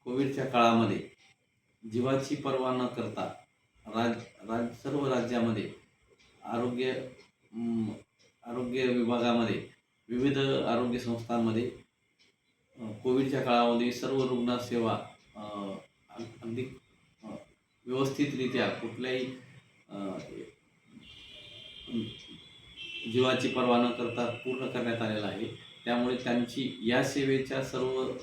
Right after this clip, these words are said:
विचार करता शासनाने लवकरात लवकर आमच्या मागण्या मान्य कराव्या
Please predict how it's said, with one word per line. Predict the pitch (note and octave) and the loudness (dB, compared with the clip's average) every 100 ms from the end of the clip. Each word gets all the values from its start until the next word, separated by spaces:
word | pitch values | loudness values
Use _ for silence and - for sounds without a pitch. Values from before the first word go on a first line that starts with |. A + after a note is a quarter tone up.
| - - - | -12 -14 -4
विचार | A2+ A2+ B2 | -2 0 0
करता | - B2 G2 G#2+ G#2 - - _ - - | 0 0 2 0 -2 -8 -20 _ -10 -2
शासनाने | A#2 A2+ B2+ B2+ C3+ D3 - - - | -2 -2 -2 0 0 0 -4 -12 -6
लवकरात | A2 A#2 C#3 C3+ B2+ | -2 0 0 0 0
लवकर | B2 B2 A#2+ - - - | -2 -2 -2 -4 -8 -14
आमच्या | G#2+ G#2+ | -10 -4
मागण्या | A#2 A#2 A#2+ A#2 | -2 0 0 0
मान्य | A#2+ B2 B2+ | -2 -2 -4
कराव्या | B2 A#2+ A#2+ B2 | -4 -4 -2 -2